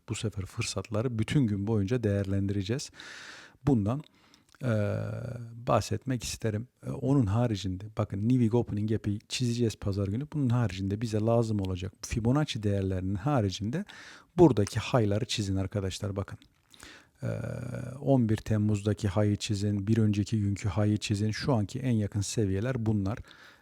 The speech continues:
Eee, hele ki biraz, eee, buradaki, eee, F V G'ye doğru bir geri çekilme olursa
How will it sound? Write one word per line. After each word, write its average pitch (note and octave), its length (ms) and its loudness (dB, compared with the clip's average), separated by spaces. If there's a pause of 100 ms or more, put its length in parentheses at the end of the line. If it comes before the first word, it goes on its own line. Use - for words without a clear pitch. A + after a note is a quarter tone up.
Eee, A2 320 -2 (100)
hele B2 280 4
ki A2+ 200 -4 (140)
biraz, G#2+ 280 -2 (280)
eee, A#2+ 60 -18 (600)
buradaki, A2+ 400 0 (420)
eee, A2+ 80 -4 (580)
F A2 320 6
V A2+ 160 8
G'ye A#2+ 400 4
doğru A#2 280 8
bir G#2+ 100 6
geri G#2+ 320 4
çekilme A2 460 0
olursa D3 480 2